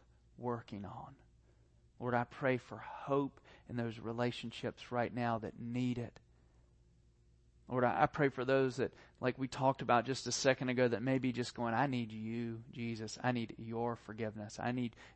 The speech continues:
I need that yoke for me to walk this out." And Jesus, as they pray with you after this, Lord, I pray that there would be a, an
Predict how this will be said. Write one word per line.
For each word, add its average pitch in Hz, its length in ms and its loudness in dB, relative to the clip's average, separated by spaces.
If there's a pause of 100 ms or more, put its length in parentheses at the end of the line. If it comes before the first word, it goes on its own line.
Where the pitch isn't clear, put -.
I 117 100 0
need 120 260 0
that 117 360 2
yoke 107 520 -4
for 110 100 -8
me 117 260 -4
to - 120 -12
walk 110 480 -4 (100)
this 117 380 -4
out." 104 360 -8 (1400)
And 117 100 -6
Jesus, 127 380 2
as 123 160 2
they 131 220 8
pray 127 760 6 (240)
with 123 360 2
you 127 280 0
after 120 420 2
this, 113 280 -4
Lord, 120 120 0
I 117 80 4
pray 127 280 0
that - 180 -4
there 123 80 -2
would 120 160 -4
be 120 140 -2
a, 107 200 -4
an 117 160 -6